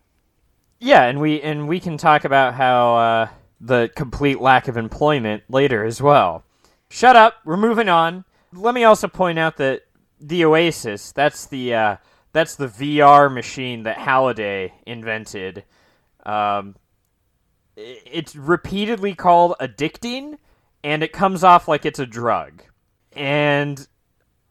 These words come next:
five years prior to the story, James Halliday mercifully <laughs> dies, but he leaves this message to everyone in the Oasis that he's leaving his multi-billion dollar fortune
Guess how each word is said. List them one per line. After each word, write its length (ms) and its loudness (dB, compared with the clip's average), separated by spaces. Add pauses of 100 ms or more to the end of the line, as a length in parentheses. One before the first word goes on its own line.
five 440 4
years 260 -2
prior 320 2
to 100 -2
the 80 -6
story, 460 2
James 460 -6
Halliday 580 0
mercifully 800 0
<laughs> 0 -
dies, 760 0 (480)
but 280 2
he 140 -6
leaves 460 -6
this 240 -2 (180)
message 760 -2
to 160 -10 (160)
everyone 580 2
in 120 -4
the 160 -2
Oasis 800 -4 (640)
that 140 -8
he's 220 -6
leaving 440 -6
his 240 -2
multi-billion 1120 2
dollar 360 2
fortune 640 -6